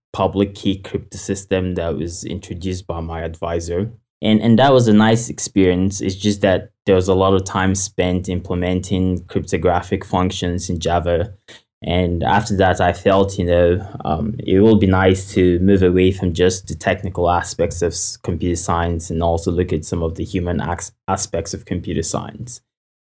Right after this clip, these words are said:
And right after that, um, I, I made an interesting choice. I moved to Africa,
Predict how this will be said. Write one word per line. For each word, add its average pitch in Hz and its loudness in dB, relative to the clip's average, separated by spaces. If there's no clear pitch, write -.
And 101 4
right 123 6
after 123 4
that, 90 0
um, 76 -6
I, 95 0
I 95 2
made 104 8
an 98 6
interesting 98 0
choice. 87 0
I 85 0
moved 98 2
to 80 0
Africa, 90 0